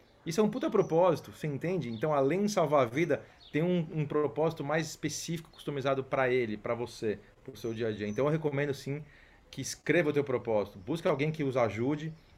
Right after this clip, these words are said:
mas sim, escreva o teu propósito, porque é isso que vai guiar o resto. Você tá sendo testemunha disso no nosso projeto.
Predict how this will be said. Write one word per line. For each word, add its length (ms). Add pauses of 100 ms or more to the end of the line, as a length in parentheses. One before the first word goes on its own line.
mas 240
sim, 160
escreva 380
o 20
teu 120
propósito, 440
porque 180
é 160
isso 160
que 120
vai 160
guiar 200
o 40
resto. 340
Você 100
tá 120
sendo 240
testemunha 500
disso 220
no 100
nosso 200
projeto. 480